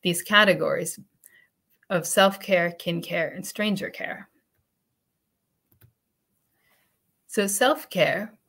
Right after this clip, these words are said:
benefits the self. It's like, it's where the individual does something that helps them, themselves in some way, to either avoid becoming infected or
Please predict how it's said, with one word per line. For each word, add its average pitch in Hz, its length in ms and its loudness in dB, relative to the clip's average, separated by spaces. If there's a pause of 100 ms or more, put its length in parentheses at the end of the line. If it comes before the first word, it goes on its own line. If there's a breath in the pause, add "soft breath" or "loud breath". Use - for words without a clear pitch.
(100)
benefits 190 480 0
the 180 100 -4
self. - 480 -4 (640)
It's 175 220 -6
like, 190 280 2
it's 196 220 -8
where 170 320 4 (640)
the - 100 -8
individual 196 560 2
does 202 300 2
something 170 480 -6 (100)
that 175 140 0
helps 180 320 -2
them, 185 460 -2 (340)
themselves 175 500 0
in 190 140 -8
some 180 240 -2
way, 175 320 -4 (240 loud breath)
to 196 60 -10
either 180 280 0
avoid 196 480 4
becoming 170 460 -2
infected 170 680 -10 (720 soft breath)
or 196 460 4